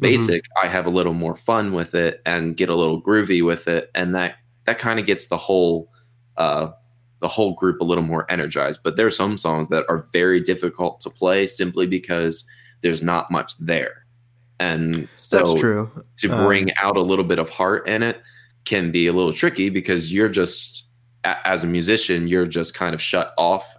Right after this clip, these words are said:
Speaker 2: and therefore you can play that terribly if you don't pay attention and check yourself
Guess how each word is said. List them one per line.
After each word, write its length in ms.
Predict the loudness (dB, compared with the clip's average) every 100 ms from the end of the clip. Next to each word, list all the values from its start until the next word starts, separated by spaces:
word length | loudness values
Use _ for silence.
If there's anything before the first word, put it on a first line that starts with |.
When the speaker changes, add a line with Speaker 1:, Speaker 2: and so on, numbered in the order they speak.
| -4
Speaker 2:
and 420 | -2 -2 -6 -8 -12
therefore 420 | -2 -2 0 -2
you 180 | 0 -4
can 180 | -4 -6
play 280 | -2 0 0
that 340 | -2 -6 -8 -14 -2
terribly 560 | 0 0 0 0 0
if 160 | -2 0
you 80 | 0
don't 220 | 0 -2
pay 180 | -4 -4
attention 560 | -4 -6 -4 -6 -6 -8 -20 -20 _
and 340 | -4 -2 -4 -4
check 240 | -4 -2
yourself 580 | -4 -2 -2 -2 -6